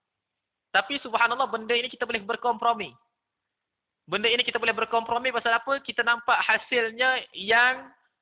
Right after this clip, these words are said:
serta-merta. Maka, ada kajian-kajian yang mendatangkan bahawasanya ubat-ubatan itu, bila kita makan, hampir-hampir akan merosakkan tubuh badan. Kerana apa?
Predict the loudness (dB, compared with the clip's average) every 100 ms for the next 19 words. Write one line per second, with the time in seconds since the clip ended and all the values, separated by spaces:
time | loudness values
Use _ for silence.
0 | -2 -2 0 2 2 2 0 -2 -8 _
1 | _ _ _ _ _ _ 0 0 2 2
2 | 2 0 -4 -16 _ _ 2 4 2 0
3 | 0 2 -2 -2 0 0 0 4 4 4
4 | 0 -14 2 4 4 0 -10 _ _ _
5 | _ -6 -2 2 2 4 2 2 2 0
6 | 4 4 4 2 0 0 0 0 0 0
7 | -4 _ _ 0 2 2 2 2 4 2
8 | 2 -2 -2 -2 -2 -2 2 0 4 4
9 | 4 -2 _ _ _ _ _ _ 2 2
10 | 2 0 2 4 2 0 0 2 0 -4
11 | -12 _ 2 2 2 2 2 2 2 2
12 | 4 2 2 -2 -2 0 2 2 0 0
13 | 2 4 4 2 0